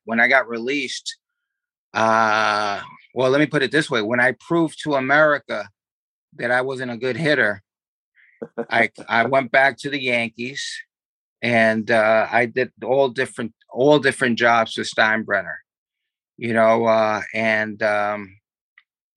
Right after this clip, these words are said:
Speaker 1: and through the years, I, I, I worked in movies. You know, I probably have done over a dozen films. Uh, so half of my life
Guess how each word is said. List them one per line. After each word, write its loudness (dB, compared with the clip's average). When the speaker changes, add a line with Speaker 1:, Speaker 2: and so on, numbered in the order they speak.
Speaker 1:
and -4
through 0
the 4
years, 4
I, -2
I, 2
I 2
worked -4
in -4
movies. -8
You 0
know, 4
I 4
probably 2
have -2
done 0
over -4
a -2
dozen -2
films. -4
Uh, 2
so -2
half 0
of -6
my -2
life -2